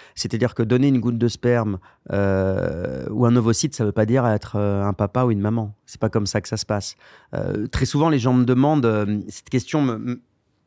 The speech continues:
euh, est toujours un peu, euh, pour moi, choquante. Je peux, je peux comprendre la,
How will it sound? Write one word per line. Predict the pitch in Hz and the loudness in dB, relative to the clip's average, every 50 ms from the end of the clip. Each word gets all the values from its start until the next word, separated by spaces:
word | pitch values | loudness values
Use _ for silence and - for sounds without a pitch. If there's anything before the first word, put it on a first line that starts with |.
| _ _ _ - | _ _ _ -20
euh, | - - - - | -20 -20 -20 -20
est | - 120 | -20 -20
toujours | - - 127 139 139 | -16 -12 -10 -6 -6
un | 131 120 | -6 -6
peu, | - - 127 123 117 | -6 -6 -4 -2 -2
euh, | 110 98 - - - - _ _ _ | -4 -4 -6 -12 -20 -20 _ _ _
pour | - 131 123 | -2 -2 0
moi, | 135 143 151 | 2 2 0
choquante. | 139 - 147 139 - 160 156 139 - | 2 0 0 0 2 0 0 0 -2
Je | 101 101 | -6 -10
peux, | 87 - 113 117 113 | -10 -8 -8 -8 -8
je | - | -6
peux | - - | -6 -4
comprendre | 120 - 135 120 - 135 143 139 123 | -2 -2 -2 0 2 2 2 4 4
la, | 113 110 101 98 | 4 4 4 4